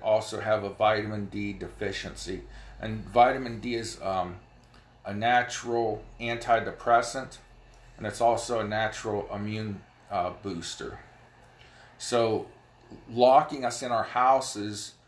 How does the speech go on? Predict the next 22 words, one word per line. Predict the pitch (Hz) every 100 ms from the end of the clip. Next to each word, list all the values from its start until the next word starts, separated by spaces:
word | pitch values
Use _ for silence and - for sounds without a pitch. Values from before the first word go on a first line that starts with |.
| _ _ _ -
during | 123 123
the | 107
sunniest | - - 131 135 123 -
part | - 127 117
of | 104
the | 104
year | 95 120 123 104 92 104 - _ _ _ _ _ _ _ _ _ _ _
may | 104 117 139 139
well | 117 131 131
have | - 123 117 110 -
led | 113 117 127 120
to | - 120 110
the | 107 101 -
outbreak | 123 139 - 101 92 92 104 - - - _ _ _ _ _
or | - 110
increased | - 123 127 - - 123 -
number | 117 120 113
of | 98 -
cases | - 127 135 - 104 95 98 - - - _ - _ -
during | 120 120 113 110 85 - - -
the | 110 107 101 98 -
coldest | - - 139 151 131 107 - -